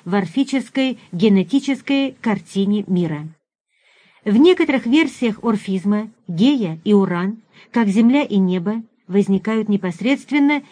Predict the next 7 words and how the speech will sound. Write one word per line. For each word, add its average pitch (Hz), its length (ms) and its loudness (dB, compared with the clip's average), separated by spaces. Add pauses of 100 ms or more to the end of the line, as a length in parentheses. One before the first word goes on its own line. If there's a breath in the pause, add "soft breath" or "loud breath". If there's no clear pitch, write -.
из 202 200 -2
космического 233 840 -2 (120)
первояйца. 208 840 -4 (800 soft breath)
В 196 160 -2
орфизме 220 840 0 (180 loud breath)
зарождается 233 920 0 (140 loud breath)
монопантеизм, 247 1500 2